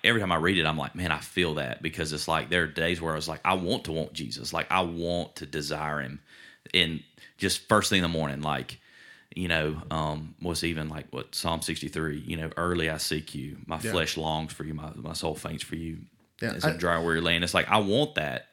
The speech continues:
Speaker 1: to be my heart. There's just times where my heart doesn't feel that way, and, and being willing to be honest, say, "God, like, I want to want you."
Speaker 2: Yeah.
Speaker 1: You know?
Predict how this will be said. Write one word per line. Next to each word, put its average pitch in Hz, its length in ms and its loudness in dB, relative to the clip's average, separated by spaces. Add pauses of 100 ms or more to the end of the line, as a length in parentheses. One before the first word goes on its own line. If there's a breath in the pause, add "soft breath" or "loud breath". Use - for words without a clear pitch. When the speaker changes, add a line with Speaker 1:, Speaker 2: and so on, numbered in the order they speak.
(200)
Speaker 1:
to 87 80 -6
be 90 380 4
my 82 220 0
heart. 82 380 4 (600 loud breath)
There's 80 160 0
just 80 180 2
times 80 200 2
where 76 140 -2
my 73 140 -2
heart 76 240 0
doesn't 76 180 -4
feel 82 180 0
that 73 140 -2
way, 76 240 -2
and, 76 160 -6 (140)
and 76 180 -4
being 78 180 0
willing 76 200 -2
to 73 60 -6
be 69 120 -4
honest, 76 380 -2
say, 76 140 -2
"God, 76 260 0
like, 71 320 -4 (180)
I 80 80 -4
want 85 280 0
to - 60 -4
want - 240 -8
you." - 200 -8
Speaker 2:
Yeah. 139 180 2
Speaker 1:
You 82 140 -4
know? 80 180 0